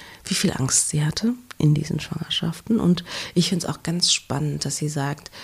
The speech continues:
ich konnte das eigentlich erst später aufarbeiten, diese sechs Fehlgeburten. In dem Moment war das gar nicht so richtig möglich, weil mein Fokus darauf lag,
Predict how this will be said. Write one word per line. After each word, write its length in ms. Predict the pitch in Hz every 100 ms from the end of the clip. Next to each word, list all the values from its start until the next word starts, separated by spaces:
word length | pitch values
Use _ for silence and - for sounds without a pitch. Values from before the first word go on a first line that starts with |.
| - - - -
ich 180 | - -
konnte 380 | - 160 180 170
das 320 | 143 - -
eigentlich 440 | 143 165 170 -
erst 200 | 151 147
später 460 | - 160 175 - -
aufarbeiten, 840 | 123 - 180 - 151 135 - 101
diese 220 | - -
sechs 320 | - - -
Fehlgeburten. 680 | - 113 180 - - - -
In 220 | - 104
dem 240 | 127 147 165
Moment 880 | 139 147 147 143 160 151 175 180 - - - - - - -
war 120 | 151
das 200 | 160 -
gar 140 | 135
nicht 140 | 160 -
so 100 | -
richtig 380 | 147 147 -
möglich, 400 | 175 185 147 -
weil 100 | 143
mein 300 | 139 139 135 - - -
Fokus 640 | - - 190 190 170 156
darauf 400 | 143 135 131 -
lag, 400 | 127 123 127 -